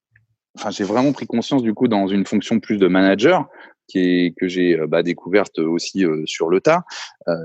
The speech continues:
c'est que les gens, euh, que t'embauches, au début, j'étais super séduit par les C V, les compétences, euh, des gens.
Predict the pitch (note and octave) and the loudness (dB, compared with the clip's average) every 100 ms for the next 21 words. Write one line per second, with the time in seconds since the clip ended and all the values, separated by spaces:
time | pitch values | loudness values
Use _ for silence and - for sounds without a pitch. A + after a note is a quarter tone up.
0 | - - G#2+ G2+ F#2+ F2+ F2+ F#2 F#2+ B2 | -10 -6 -4 -2 -2 0 0 0 0 2
1 | C3 G#2 F#2 - G2+ F#2+ F#2+ C3+ - - | 4 2 0 -2 -4 -2 -2 -2 -2 -8
2 | _ _ _ _ _ _ - A2 A2 D3 | _ _ _ _ _ _ 0 2 2 2
3 | D#3 G#2+ - C3+ C#3 - B2 C#3 C#3+ A2 | 0 0 -2 2 2 2 0 0 2 4
4 | G2+ F#2+ - A#2 A2+ B2 B2+ B2+ G2+ - | 4 2 2 2 4 6 4 4 2 -2
5 | A2+ A#2+ A#2 A#2+ A#2 - G2+ F#2+ G2 G2 | -4 -2 -2 -2 -8 -6 -6 -4 -6 -6
6 | D3+ | -8